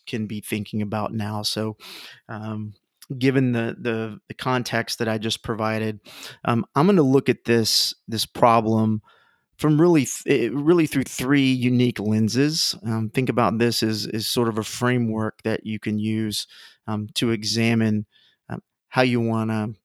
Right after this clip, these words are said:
how you wanna, uh, think about this resignation problem, um, to whatever degree it may, it may impact your own company. Um, but the first lens I wanna look at it through is really this,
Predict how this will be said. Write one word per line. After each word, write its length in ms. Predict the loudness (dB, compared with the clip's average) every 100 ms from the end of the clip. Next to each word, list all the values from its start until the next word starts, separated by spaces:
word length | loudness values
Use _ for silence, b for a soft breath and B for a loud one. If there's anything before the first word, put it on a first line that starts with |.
| _ _ -6
how 100 | -2
you 140 | 0
wanna, 240 | -2 -2 -6 B B
uh, 100 | -12 -10
think 220 | -4 -4
about 300 | -2 -4 -4 -6
this 200 | -10 -8
resignation 680 | -2 -2 -2 -4 -2 0 -2
problem, 540 | -2 -2 -2 -2 -6 -8 B B B -8
um, 120 | -6
to 120 | 0
whatever 280 | 4 6 6
degree 400 | 4 2 0 2
it 80 | 2
may, 220 | 0 0
it 200 | 0 0
may 180 | 0 0
impact 360 | -2 -2 -4 -2
your 120 | -2
own 140 | -2
company. 400 | -2 -4 -4 -6 B B B -8
Um, 100 | -8
but 100 | -4
the 60 | -2
first 300 | 0 2 6
lens 240 | 6 6
I 20 |
wanna 260 | 6 6 4
look 140 | 4
at 160 | 4 2
it 100 | 0
through 280 | -2 0 0
is 100 | 0
really 380 | 2 2 -2 -4
this, 340 | -4 -4 -6